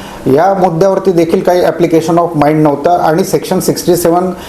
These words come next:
अ, अंतर्गत देखील कुठलाही गुन्हा सुप्रीम कोर्टाच्या निदर्शनात आला नाही. पहा, सर्वसाधारणपणे मी जनतेला हे सांगू इच्छितो की परत एक, अ, मोठा मुद्दा अधोरेखित झालेला आहे, जो सध्या गंभीर आहे. ते म्हणजे की,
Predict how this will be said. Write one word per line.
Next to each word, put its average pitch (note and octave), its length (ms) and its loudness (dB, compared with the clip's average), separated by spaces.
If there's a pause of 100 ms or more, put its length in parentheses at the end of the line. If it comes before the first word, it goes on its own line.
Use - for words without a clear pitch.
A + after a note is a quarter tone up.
(260)
अ, D3+ 100 2
अंतर्गत D#3+ 680 0
देखील E3 300 0
कुठलाही F3 380 0
गुन्हा D3+ 380 2
सुप्रीम D#3 320 -2
कोर्टाच्या C#3 440 0
निदर्शनात C#3 580 0
आला B2 200 2
नाही. A#2 260 -4 (640)
पहा, - 200 0 (280)
सर्वसाधारणपणे A3 1080 2
मी G3+ 320 2
जनतेला F3 1040 0
हे F3 160 2
सांगू F3+ 340 2
इच्छितो E3+ 380 0
की E3+ 160 0
परत E3 340 0
एक, - 260 -2
अ, D#3 380 2 (480)
मोठा D3 340 2
मुद्दा A3 300 2
अधोरेखित F3+ 500 0
झालेला D#3+ 360 2
आहे, E3+ 140 4
जो D#3 260 0
सध्या D#3 300 0
गंभीर C#3 380 0
आहे. B2+ 140 0 (440)
ते G3+ 80 4
म्हणजे G#3 360 2
की, G#3+ 400 2